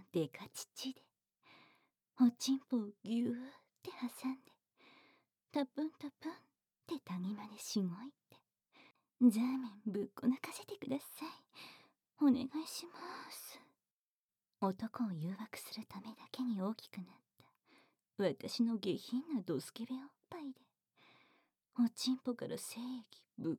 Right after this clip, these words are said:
こ抜かせてください。<laughs> それじゃあ、はい。そちらにお座りください。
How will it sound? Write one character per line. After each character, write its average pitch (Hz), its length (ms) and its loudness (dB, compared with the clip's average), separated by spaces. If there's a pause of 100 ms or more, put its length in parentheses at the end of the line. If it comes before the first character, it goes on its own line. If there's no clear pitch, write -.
こ - 120 -6
抜 240 160 2
か - 120 -12
せ - 140 -12
て 320 120 -6
く 269 120 -10
だ 269 100 -6
さ - 260 -14
い。 320 40 -14 (2750)
<laughs> 370 120 2 (1800)
そ - 160 -6
れ 220 60 -2 (320)
じ - 140 -12
ゃ - 40 -14 (1040)
あ、 277 40 2
は 320 60 -2
い。 - 20 -14 (1200)
そ 202 180 4
ち 196 160 -4
ら 214 120 -4
に 214 140 4
お 175 40 0
座 202 220 -4
り - 160 -10
く 339 100 -2
だ 294 120 0
さ - 200 -12
い。 330 40 -8